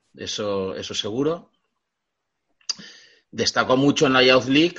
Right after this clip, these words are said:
porque además metió un gol desde el centro del campo y en un, en, en la final creo que fue, y, y, y fue jugado, y fue desta-, y fue elegido mejor jugador del,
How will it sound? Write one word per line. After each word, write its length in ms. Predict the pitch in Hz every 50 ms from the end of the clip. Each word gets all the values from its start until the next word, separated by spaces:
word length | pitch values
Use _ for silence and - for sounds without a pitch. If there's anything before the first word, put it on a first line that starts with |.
| -
porque 220 | - 104 95 95 98
además 260 | 95 95 101 110 104
metió 240 | 113 107 101 110 107
un 80 | 110
gol 180 | 107 107 110 110
desde 200 | 107 107 95 110
el 60 | 104 98
centro 320 | 120 107 101 95 110 104
del 80 | 101 98
campo 400 | 117 123 127 98 101 92 92 92
y 240 | 90 90 90 90
en 120 | 87 90 95
un, 140 | 98 92 - -
en, 520 | 104 95 98 95 95 95 95 92 92 92 - 95
en 280 | 95 92 92 90 90
la 80 | 90 90
final 280 | - - 98 113 123 117
creo 160 | 104 98 98
que 120 | 95 92
fue, 260 | - - 127 131 123
y, 300 | 107 95 90 87 85 - -
y, 760 | - 90 90 87 87 85 85 82 85 82 82 80 80 78 _ _ _ _ _ _ - _ _ _ _
y 120 | - 101 95
fue 140 | - 107 95
jugado, 340 | - 107 104 101 104 107 -
y 100 | 107 101
fue 160 | 95 - 110
desta-, 240 | 104 107 - - - -
y 100 | 104 95
fue 220 | - - 107 104
elegido 340 | 104 101 104 - - 117 113
mejor 260 | 107 101 101 - 98
jugador 400 | - - 110 104 101 101 95 95
del, 400 | 95 98 95 95 92 92 95 92